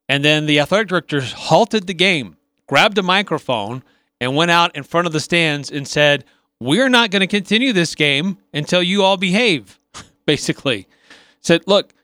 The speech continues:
he reminded everybody that you had to have prepaid tickets, that assigned seats to where you needed to be. You need to be in those areas for social, s-, uh, physical distancing reasons, and you have to wear your masks.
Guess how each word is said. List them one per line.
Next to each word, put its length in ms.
he 140
reminded 640
everybody 460
that 160
you 240
had 340
to 80
have 360
prepaid 520
tickets, 480
that 160
assigned 640
seats 540
to 100
where 160
you 140
needed 240
to 60
be. 360
You 80
need 160
to 60
be 200
in 120
those 240
areas 400
for 180
social, 520
s-, 640
uh, 60
physical 460
distancing 640
reasons, 500
and 220
you 80
have 100
to 80
wear 140
your 100
masks. 500